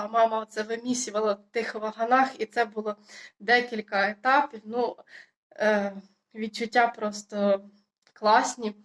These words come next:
І дуже багато пасок випікали, знаєте, і різних розмірів, і такі величезні, і маленькі, і середні, і рулети були, і пампушки.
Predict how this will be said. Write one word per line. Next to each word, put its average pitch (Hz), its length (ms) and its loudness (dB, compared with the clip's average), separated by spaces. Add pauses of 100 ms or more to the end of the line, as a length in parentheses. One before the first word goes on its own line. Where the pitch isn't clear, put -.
(460)
І 233 200 -6
дуже 254 360 2
багато 233 440 0
пасок 226 460 -4
випікали, 202 600 -2
знаєте, 226 580 2
і 220 120 -6
різних 240 600 0
розмірів, 208 680 0
і 220 80 -20
такі - 320 -14
величезні, 240 960 2
і 262 60 -4
маленькі, 247 560 2
і 233 60 -10
середні, 233 640 2 (760)
і 233 160 2
рулети 220 680 6 (100)
були, 180 320 -2 (160)
і 240 80 -12
пампушки. 226 880 -2